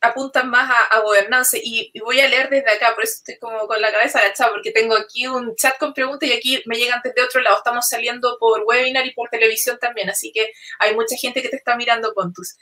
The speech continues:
Dice, "¿Cómo avanzar en la adopción de modelos bottom-up, de abajo hacia arriba, que comienzan desde la ciudadanía, por parte de las instituciones y autoridades involucradas en la planificación urbana?"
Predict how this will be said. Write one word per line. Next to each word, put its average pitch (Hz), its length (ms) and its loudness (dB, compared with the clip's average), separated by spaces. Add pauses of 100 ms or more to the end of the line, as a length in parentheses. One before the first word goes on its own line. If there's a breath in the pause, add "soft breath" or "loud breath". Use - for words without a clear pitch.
(520 loud breath)
Dice, - 500 0 (180)
"¿Cómo 311 200 6
avanzar 294 440 6
en 302 80 0
la 285 80 4
adopción 269 420 2
de 269 100 0
modelos 254 440 0
bottom-up, 240 500 2 (300)
de 180 120 -4
abajo 202 280 2
hacia 240 180 -2
arriba, 233 360 -6 (420 soft breath)
que 269 140 0
comienzan 269 500 2
desde 262 220 0
la 254 100 0
ciudadanía, 247 720 -2 (240)
por 220 180 0
parte 277 260 2
de 285 100 2
las 277 100 -2
instituciones 285 640 0
y 269 80 0
autoridades 277 500 0
involucradas 254 560 0
en 262 80 0
la 269 100 2
planificación 262 640 -4
urbana?" 262 400 -2